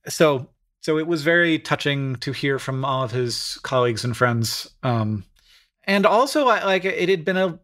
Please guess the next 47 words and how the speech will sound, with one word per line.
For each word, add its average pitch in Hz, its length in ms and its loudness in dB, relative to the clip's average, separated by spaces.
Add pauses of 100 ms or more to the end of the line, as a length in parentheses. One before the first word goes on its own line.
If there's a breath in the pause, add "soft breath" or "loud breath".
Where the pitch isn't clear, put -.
long 160 220 0
time 175 200 -4
since 175 140 -6
I've 165 140 2
been 160 140 0
to 175 120 0
any 160 160 0
kind 147 180 2
of 131 80 0
service, 185 440 2
and 151 100 2
I'm 139 180 2
in 139 80 0
a 127 80 2
different 135 500 0
stage 139 340 2
of 135 140 -2
my 123 180 0
life 120 480 -2 (800)
now 185 280 0
than 220 140 2
I 202 80 0
was 202 200 0
the 160 100 2
last 156 220 2
time 185 120 -2
I 185 40 0
went 185 160 0
to 190 80 2
a 180 40 4
funeral 190 540 -2
or 175 100 -2
memorial. 196 580 0 (540 loud breath)
And 139 500 0 (160)
it, - 460 -2 (580)
uh, 170 520 2 (1120)
feel, 320 280 0
felt 320 260 6
different 320 400 -2 (160)
as 160 200 2
a 139 80 -6
person 151 400 -2
who 147 160 -2
is 135 140 -2
solidly 135 420 0
middle-aged 131 560 -6
now. 143 220 -10